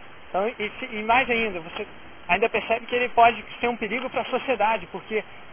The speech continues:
uma pessoa com pressa, desesperada e, e em velocidade tocando a buzina é um sinal de que a coisa não está boa e que ele pode fazer uma coisa totalmente,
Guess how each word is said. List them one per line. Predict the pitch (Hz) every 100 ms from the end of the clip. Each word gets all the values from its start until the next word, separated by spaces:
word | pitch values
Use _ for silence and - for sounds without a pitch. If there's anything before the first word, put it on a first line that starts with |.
| -
uma | 185 196
pessoa | 208 - 233
com | 226 208
pressa, | 208 220 220
desesperada | 180 208 - 220 196 208 185 - - - - 196
e, | 190 190
e | - 190 185 180
em |
velocidade | 190 208 208 185 202 196 -
tocando | 208 220
a | 226
buzina | 220 - 233 269 254 - - -
é | 202
um | 233
sinal | - 214 220 247
de | 226
que | 262 254
a | 233 185
coisa | 233 254
não | 247 240
está | - 262
boa | 220 262 240 - -
e | -
que | 220
ele | 214
pode | 220 240
fazer | - 214 190 233 254 - - - -
uma | 202
coisa | 196 233 226
totalmente, | 233 254 233 226 240 - 214